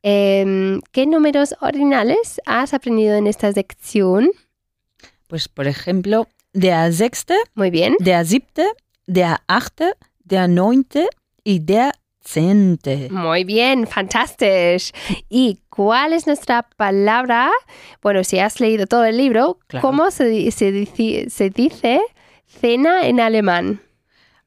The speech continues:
Speaker 2: Abendbrot.
Speaker 1: Abendbrot, eso es. También decimos Abendessen.
Speaker 2: Abendessen.
Speaker 1: Abendbrot o Abendessen. Muy bien. ¿Y cuál era el plural de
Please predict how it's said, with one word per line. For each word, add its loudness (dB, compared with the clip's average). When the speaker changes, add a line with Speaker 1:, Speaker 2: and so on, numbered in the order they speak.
Speaker 2:
Abendbrot. -2
Speaker 1:
Abendbrot, 0
eso 0
es. -2
También 0
decimos 0
Abendessen. -2
Speaker 2:
Abendessen. -8
Speaker 1:
Abendbrot 0
o 0
Abendessen. -2
Muy 2
bien. -2
¿Y 0
cuál -2
era 2
el 0
plural 0
de 2